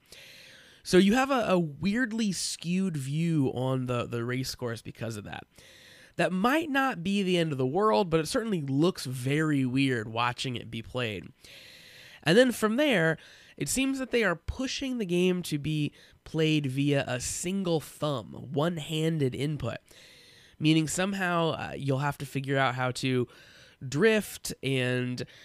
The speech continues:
shoot your items and do all the normal Mario Kart inputs while steering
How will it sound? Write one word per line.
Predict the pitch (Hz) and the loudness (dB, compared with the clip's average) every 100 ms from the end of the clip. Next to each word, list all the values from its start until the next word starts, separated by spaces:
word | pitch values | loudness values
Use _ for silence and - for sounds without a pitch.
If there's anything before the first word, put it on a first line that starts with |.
| - - _ | -20 -20 _
shoot | - - 156 - | -6 0 2 2
your | 135 131 - | 2 0 2
items | 208 202 185 185 180 180 165 - - - - - | 2 4 4 4 2 -2 -4 -12 -20 -20 -16 -2
and | 131 127 | 0 2
do | 160 156 | 4 6
all | 151 156 | 6 4
the | 143 143 143 | 2 0 0
normal | 139 143 175 180 180 170 | 2 4 6 6 6 4
Mario | 143 156 185 185 180 | 2 4 4 4 2
Kart | - 170 175 - | -2 -2 -2 -2
inputs | 226 262 254 135 139 - 151 - | -4 -2 0 0 0 -4 -10 -10
while | 123 123 127 175 190 196 | -6 0 2 2 2 0
steering | - - 262 262 156 135 127 | -2 -4 -2 2 4 4 0